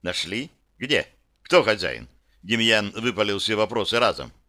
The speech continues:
"Ну, тут, собственно, вопрос и начинается. Машина была брошена на улице, без номеров.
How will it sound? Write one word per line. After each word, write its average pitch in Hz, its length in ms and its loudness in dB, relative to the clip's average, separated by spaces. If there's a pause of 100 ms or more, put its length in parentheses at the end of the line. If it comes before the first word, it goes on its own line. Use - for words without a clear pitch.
(720)
"Ну, 123 480 4
тут, 135 280 -2
собственно, 123 440 2
вопрос 120 400 0
и 123 120 -2
начинается. 120 920 -4 (560)
Машина 147 420 0
была 143 220 4
брошена 123 540 0
на 110 160 0
улице, 104 540 -4
без 110 200 -4
номеров. 110 600 0